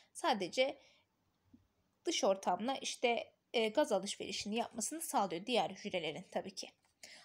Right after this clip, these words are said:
Daha sonra periderm tabakası ortaya çıkıyor.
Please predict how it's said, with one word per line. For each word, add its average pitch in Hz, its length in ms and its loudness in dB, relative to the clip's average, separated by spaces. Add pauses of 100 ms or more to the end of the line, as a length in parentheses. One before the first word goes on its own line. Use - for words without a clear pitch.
Daha 392 140 8
sonra 381 340 2
periderm 339 560 6
tabakası 262 800 2 (260)
ortaya 220 380 4
çıkıyor. 311 500 0